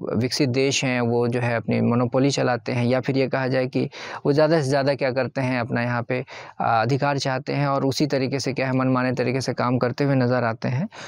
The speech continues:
तो इसका मतलब ये है कि ये सारी चीज़ें जो हैं वो कंटिन्यू रहेंगी। इसको दूर करना है अगर, तो इसका मतलब ये है कि अंतर्राष्ट्रीय स्तर पर।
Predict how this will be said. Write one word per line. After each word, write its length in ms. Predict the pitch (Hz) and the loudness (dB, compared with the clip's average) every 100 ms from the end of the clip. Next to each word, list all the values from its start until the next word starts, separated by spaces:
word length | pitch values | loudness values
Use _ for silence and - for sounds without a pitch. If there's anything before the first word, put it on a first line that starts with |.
| - | -4
तो 60 | 170 | -2
इसका 220 | 160 175 | 2 2
मतलब 260 | 156 160 156 | 4 4 4
ये 120 | 156 | 4
है 140 | 156 | 2
कि 100 | 175 | 2
ये 100 | 147 139 | 0 0
सारी 240 | 135 131 | 0 -2
चीज़ें 340 | 135 131 139 | 0 -2 0
जो 100 | 131 | 0
हैं 100 | 131 | 2
वो 140 | 139 135 | 2 2
कंटिन्यू 460 | 127 123 131 135 147 | 0 0 2 4 4
रहेंगी। 340 | 143 139 160 233 | 2 2 0 -2
इसको 200 | - - 127 | -4 -2 2
दूर 260 | 131 165 | 4 4
करना 300 | 165 156 165 | 2 0 0
है 80 | 156 | 0
अगर, 180 | 160 196 | 0 -2
तो 160 | - | -4
इसका 220 | 139 - 113 | -6 -2 -2
मतलब 280 | 117 113 | 0 0
ये 80 | 123 | 0
है 100 | 131 | -2
कि 100 | 139 | -2
अंतर्राष्ट्रीय 540 | 127 123 123 120 - 123 | -2 0 0 -2 -2 -4
स्तर 200 | - 127 | -2 -4
पर। 180 | - | -2